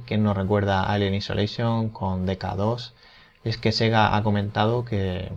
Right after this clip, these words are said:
están trabajando en, en un nuevo título que anunciarán próximamente, y además han recordado que, que precisamente eso, hace tres años que, que trabajaron con Alien Isolation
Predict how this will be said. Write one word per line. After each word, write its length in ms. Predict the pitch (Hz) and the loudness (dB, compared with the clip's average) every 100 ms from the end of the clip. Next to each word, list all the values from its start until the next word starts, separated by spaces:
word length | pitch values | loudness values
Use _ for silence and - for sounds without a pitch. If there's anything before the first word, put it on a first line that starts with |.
| - | -14
están 300 | - - 101 | -10 -4 0
trabajando 760 | 98 92 95 104 104 101 95 | 2 2 0 0 2 2 0
en, 160 | 95 92 | -2 -4
en 160 | 98 104 | -2 0
un 140 | 107 | 2
nuevo 260 | 107 101 95 | 4 2 2
título 460 | 117 135 147 165 - | 0 2 2 0 -4
que 80 | 98 | -2
anunciarán 440 | 98 95 101 98 | -2 0 0 0
próximamente, 800 | 98 101 104 104 113 120 120 160 - - - - - _ - | 0 -2 0 0 0 -2 -2 -4 -4 -20 -20 -20 -20 _ 0
y 120 | 120 | 4
además 640 | 117 113 120 120 120 - | 6 6 4 2 0 -6
han 240 | - 107 104 | -2 0 2
recordado 560 | 104 104 101 101 104 | 4 4 6 6 4
que, 540 | 101 98 92 92 98 101 - | 2 0 0 -2 -6 -10 -10
que 120 | - | -4
precisamente 500 | 92 98 95 98 107 | -2 0 0 0 0
eso, 160 | 113 95 | -2 -4
hace 160 | 101 | -4
tres 180 | 98 107 | -4 0
años 300 | 107 117 127 - | 2 2 -2 -6
que, 540 | 98 95 92 98 104 - _ _ | -4 -2 -2 -4 -8 -12 _ _
que 140 | - | -10
trabajaron 640 | 110 - 101 92 101 98 95 | -10 -8 -6 -4 -2 -2 -2
con 420 | 98 95 95 92 | -2 -2 0 0
Alien 220 | 98 95 | 0 0
Isolation 760 | 95 101 117 120 143 147 143 | -2 0 0 -2 -4 -2 -4